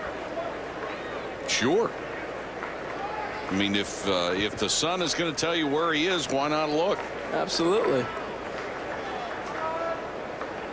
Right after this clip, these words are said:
Speaker 1: Missed outside with a breaking pitch. Two and oh to Griffin.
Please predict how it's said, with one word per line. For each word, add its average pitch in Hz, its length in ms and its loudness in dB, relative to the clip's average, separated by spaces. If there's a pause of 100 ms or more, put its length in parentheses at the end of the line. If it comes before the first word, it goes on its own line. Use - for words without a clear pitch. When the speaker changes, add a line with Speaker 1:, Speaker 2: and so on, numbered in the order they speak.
(1600)
Speaker 1:
Missed 113 240 2
outside 113 500 4
with 92 120 2
a 90 100 0
breaking 139 360 2
pitch. 95 360 0 (100)
Two 214 280 4
and 170 80 4
oh 104 320 4
to 113 80 4
Griffin. 117 480 2